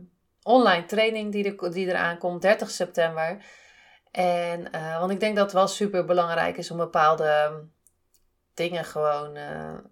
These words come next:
eh, focus te houden. Nou, nog even alles op een rijtje. Eén, stel een doel. Twee, zet zoveel mogelijk afleiding uit.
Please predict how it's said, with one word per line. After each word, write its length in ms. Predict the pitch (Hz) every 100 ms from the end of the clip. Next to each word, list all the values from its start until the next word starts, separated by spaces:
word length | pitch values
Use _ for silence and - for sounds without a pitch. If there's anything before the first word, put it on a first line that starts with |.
| -
eh, 340 | 78 76 -
focus 400 | - 165 160 175
te 80 | -
houden. 460 | 147 139 147 240 254 - - -
Nou, 180 | 202 185
nog 120 | 196
even 300 | 240 262 -
alles 300 | 247 262 247
op 120 | 202
een 140 | 202
rijtje. 600 | 220 254 277 294 294 359 359 _ _ - - _ _ _ _ _ _ _ _
Eén, 500 | - 247 190 175 -
stel 280 | - 269 240
een 100 | 208
doel. 500 | 226 254 302 370 _ _ _ _ _ _ _ _ _ _
Twee, 380 | - 277 254 208
zet 260 | - 233
zoveel 420 | - 233 202 254 262
mogelijk 480 | 247 226 202 - -
afleiding 920 | 185 226 - 208 185 185 180 180 -
uit. 640 | 196 214 233 262 - -